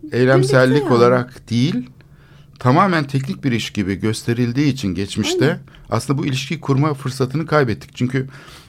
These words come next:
Speaker 1: bilen özneler, yani şehrin korunmasını isteyen insanlar şikayetçi pozisyonuna geçtiler. Hep böyle yukarıdan bakan, buyuran ve kültürel mirasın korunmasını sanki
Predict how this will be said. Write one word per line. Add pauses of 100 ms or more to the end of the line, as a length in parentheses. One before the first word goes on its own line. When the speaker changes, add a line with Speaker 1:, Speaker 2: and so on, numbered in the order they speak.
(140)
Speaker 1:
bilen
özneler,
yani
şehrin
korunmasını
isteyen
insanlar
şikayetçi (540)
pozisyonuna
geçtiler. (340)
Hep
böyle
yukarıdan
bakan,
buyuran (240)
ve
kültürel
mirasın
korunmasını
sanki